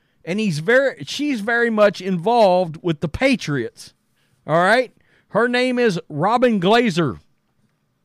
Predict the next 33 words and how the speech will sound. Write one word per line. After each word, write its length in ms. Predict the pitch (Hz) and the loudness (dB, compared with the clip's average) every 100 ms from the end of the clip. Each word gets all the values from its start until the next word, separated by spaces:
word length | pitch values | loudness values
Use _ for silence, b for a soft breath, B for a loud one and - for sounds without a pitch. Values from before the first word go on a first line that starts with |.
| _ _ | _ _
and 300 | 143 156 165 | -4 -2 -2
she's 360 | - - 254 220 | -6 -12 -10 -4
been 240 | 247 269 | -2 0
working 500 | 214 226 254 226 196 | 2 0 0 -4 -6
for 180 | 151 202 | -4 -2
the 120 | 180 | -2
Patriots 640 | 160 208 214 185 165 139 - b b b b | -2 -4 -4 -2 -2 -4 -16 b b b b
for 200 | - 208 | -2 0
a 60 | 190 | 2
very 360 | 170 262 247 | 4 4 4
long 320 | 220 220 208 | 4 2 2
time, 480 | 170 214 180 135 113 - _ _ _ _ _ _ _ _ | 0 0 0 -2 -8 -20 _ _ _ _ _ _ _ _
but 600 | - 123 208 202 190 - _ _ | -8 2 4 4 2 -4 _ _
not 540 | 175 185 226 269 294 226 | -14 -6 -2 0 -2 -2
so 240 | - 233 | 0 0
much, 340 | 226 226 - - | 0 -2 -6 -8
I 60 | |
mean, 280 | 208 208 185 - | -6 -6 -8 -8
involved 560 | 247 254 202 262 277 262 | -6 -4 -2 0 2 2
with 160 | 247 | 0
football, 540 | - 269 202 233 233 214 | 2 2 2 -2 -2 -2
but 180 | 220 | -4
not, 420 | 185 220 233 233 _ _ | -4 -4 -2 -4 _ _
I 120 | 170 190 | -6 -2
don't 240 | 214 214 | -2 -4
think, 360 | - 214 214 - | -6 -4 -4 -6
on 180 | 190 196 | -4 -4
a 140 | 175 | -4
team 600 | 147 - - 233 233 220 | -8 -12 -8 -4 -4 -4
level, 520 | 180 190 202 208 208 | -2 0 2 0 -2
a 80 | 139 | -4
coach 460 | - 196 226 185 - | -6 -2 -2 -4 -6
level. 460 | 175 196 208 190 | 0 0 0 -4